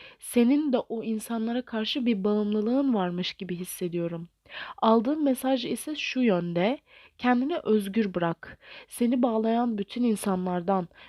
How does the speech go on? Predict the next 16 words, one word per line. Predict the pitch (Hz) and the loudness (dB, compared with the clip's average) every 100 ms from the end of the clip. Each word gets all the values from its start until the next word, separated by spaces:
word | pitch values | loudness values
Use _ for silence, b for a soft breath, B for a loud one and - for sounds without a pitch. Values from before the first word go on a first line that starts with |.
| B | B
bütün | 196 - 254 | -10 -8 -6
inanç | 202 202 214 - | -2 -2 -2 -4
kalıplarından, | 202 196 - 185 180 180 190 185 - - | -4 -4 -4 -4 -2 -2 -2 -2 -6 -6
alışkanlıklardan | 196 196 - 196 190 190 - 190 185 190 190 - _ B B | -4 -4 -4 -4 -4 -4 -2 -2 0 -2 -2 -6 _ B B
ve | 214 | 0
geçmiş | 214 220 214 - 269 - | 4 4 2 -2 -6 -4
hataların | 220 - 208 202 202 247 247 | -6 -2 0 2 2 2 2
veya | 208 190 240 294 _ | 2 4 2 0 _
yaşanmamışlıkların | 202 202 - 262 285 262 214 - 202 190 190 180 175 240 - | -6 -4 2 2 4 4 2 0 -2 -4 0 2 4 2 0
pişmanlıklarından | 233 - 220 214 214 214 220 220 220 226 285 285 | -6 -4 -2 0 0 -2 -2 0 0 2 2 0
kendini | 214 190 175 175 | -2 -4 -4 -6
özgür | 180 170 175 170 | -8 -8 -8 -8
bırak. | 170 170 - - _ _ _ B B B B B B | -8 -10 -10 -18 _ _ _ B B B B B B
Son | - - 285 | -18 0 2
olarak, | 320 277 240 277 - - _ B B B - | 4 4 2 0 -4 -20 _ B B B -6
em, | 214 202 196 196 196 196 | -2 0 2 0 -4 -6